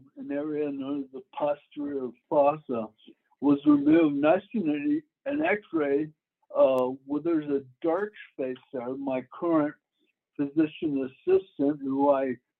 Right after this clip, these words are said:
work with primarily, uh, is saying to me that the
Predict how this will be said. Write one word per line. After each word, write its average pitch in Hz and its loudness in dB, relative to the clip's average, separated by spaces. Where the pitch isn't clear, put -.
work 151 4
with 139 6
primarily, 143 0
uh, 139 2
is 139 2
saying 156 0
to 139 2
me 143 2
that 143 -8
the 139 -6